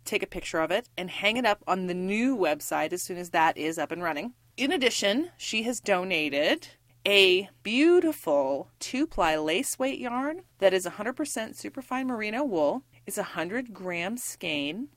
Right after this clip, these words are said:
And it's lavender, a beautiful light lavender kettle dyed yarn. And I think it's absolutely gorgeous.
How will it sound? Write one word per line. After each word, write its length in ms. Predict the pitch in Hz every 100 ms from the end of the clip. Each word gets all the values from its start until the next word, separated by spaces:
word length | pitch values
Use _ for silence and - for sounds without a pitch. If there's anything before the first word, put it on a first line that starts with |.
| _ _ -
And 160 | 208
it's 160 | 208 -
lavender, 800 | 185 180 185 202 220 233 254 269
a 60 | 190
beautiful 800 | - 220 269 330 - 175 160 160
light 400 | 160 185 247 -
lavender 800 | 190 190 196 202 196 190 202 - -
kettle 280 | - 180 208
dyed 400 | 220 214 233 240 -
yarn. 600 | 180 180 160 143 139 165 - 180
And 320 | 180 175 170
I 60 | 180
think 180 | 190 175
it's 120 | -
absolutely 420 | 156 170 202 202
gorgeous. 600 | 214 160 156 160 214 -